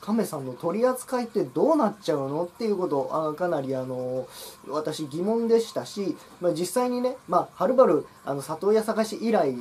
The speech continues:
えー、されることもあったりするので、それが例えば、あの、京都市で、えー、保護されて、歩いてて保護されて、どうしたらいいのか分かんないっていう方が、うちに、ね、はるばる遠方に連れてこられるっていうこともね、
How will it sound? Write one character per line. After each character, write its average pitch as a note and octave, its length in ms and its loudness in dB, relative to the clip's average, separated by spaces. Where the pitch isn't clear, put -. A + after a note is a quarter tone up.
え - 40 -4
ー、 - 20 -8
さ E3 160 -2
れ F#3+ 100 0
る G3+ 100 2
こ G3+ 200 -6
と A3 100 2
も F3+ 180 -2
あ A3+ 60 2
っ A#3 120 -4
た F#3+ 120 2
り D#3 100 -4
す E3 120 -6
る E3+ 120 0
の C3 160 -2
で、 D3 240 0
そ A3+ 120 6
れ D4+ 140 6
が D#4+ 140 0
例 D#4+ 160 2
え G#3 40 4
ば、 F#3+ 340 2
あ D3+ 100 -4
の、 D3+ 160 -2
京 F3+ 240 -2
都 F3+ 140 -4
市 D3+ 180 -6
で、 G3 320 2
え C3+ 340 -2
ー、 B2 100 -8
保 - 180 0
護 C#3+ 120 2
さ C3+ 160 -6
れ B2+ 60 -8
て、 - 100 -8
歩 D#3 180 2
い D3+ 40 0
て D3 100 -6
て C3+ 320 -4
保 D3+ 100 0
護 C#3 100 -2
さ D3 120 -6
れ C3+ 60 -4
て、 F3 300 4
ど D3+ 80 4
う D#3 40 6
し D#3 40 -4
た E3 80 2
ら D3 40 0
い D3 40 0
い - 20 -2
の C#3+ 80 -6
か C#3+ 80 0
分 D3+ 120 4
か F3+ 120 2
ん G3+ 60 -2
な G3+ 80 2
い F#3 60 -2
っ - 20 -8
て F3 120 -6
い F3 40 2
う E3+ 40 -4
方 F#3+ 220 -2
が、 B3 240 2
う D3+ 120 -2
ち D#3+ 100 -4
に、 D#3 180 -4
ね、 D3+ 80 -4
は F3 160 0
る F3+ 80 2
ば D#3 140 2
る C3+ 200 -2
遠 D3+ 140 -4
方 D3 260 0
に D3 220 -6
連 E3+ 100 0
れ E3 60 0
て D#3+ 240 2
こ E3 160 -2
ら E3+ 80 4
れ E3+ 80 2
る C#3+ 100 -2
っ - 40 -4
て - 120 -6
い A3 40 -2
う - 20 0
こ D4 100 0
と D#4 100 -2
も F3+ 200 -2
ね、 B2 120 -10